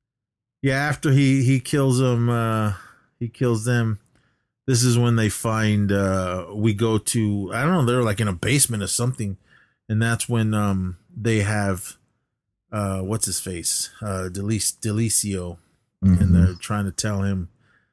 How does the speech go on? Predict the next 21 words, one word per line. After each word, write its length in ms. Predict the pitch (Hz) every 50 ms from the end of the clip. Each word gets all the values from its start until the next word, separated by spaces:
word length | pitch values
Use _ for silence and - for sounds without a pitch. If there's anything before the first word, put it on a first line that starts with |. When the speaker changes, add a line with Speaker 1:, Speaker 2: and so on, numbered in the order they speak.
| _ _ _ _ -
Speaker 1:
uh, 140 | 104 98 98
what 120 | 98 101 98
was 140 | 95 90
going 360 | 87 98 98 95 95 92 92 98
on. 380 | 95 95 95 95 95 95 - - _ -
And, 180 | - 98 90 90
and 240 | 92 95 95 90 92
they 100 | 92 87
told 320 | - - 98 95 95 92
him 180 | 90 87 85 85
that, 160 | 85 85 85 87
yeah, 360 | 92 92 92 95 90 87 90 - - _ _ _ _ _ _ _
they, 140 | 95 104 104
they 160 | 104 113 117
gave 220 | 117 127 135 135 135
me 100 | 135 131
all 160 | 131 131 123
kinds 260 | - 147 139 135 127
of 100 | 127 127
money. 500 | 131 135 135 135 135 135 135 135 131 127 120
And, 200 | 110 104 95